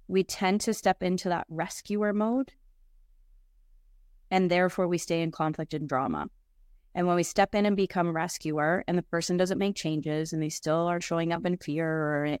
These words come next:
uh, you know, insecurity or anxiety, then we can s-, point fingers and become the persecutor.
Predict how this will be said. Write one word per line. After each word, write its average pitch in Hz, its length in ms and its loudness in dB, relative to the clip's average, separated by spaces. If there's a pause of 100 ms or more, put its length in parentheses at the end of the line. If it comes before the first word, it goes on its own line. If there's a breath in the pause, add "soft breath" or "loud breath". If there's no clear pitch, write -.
uh, 160 60 -4
you 147 200 0
know, 151 100 2
insecurity 160 760 -2
or 151 180 2
anxiety, 160 720 -2 (480)
then 165 360 2 (440)
we 170 200 0
can 170 160 0
s-, - 160 -6 (400)
point 190 240 4
fingers 160 480 2
and 160 100 2
become 160 240 0
the 160 80 0
persecutor. - 800 -4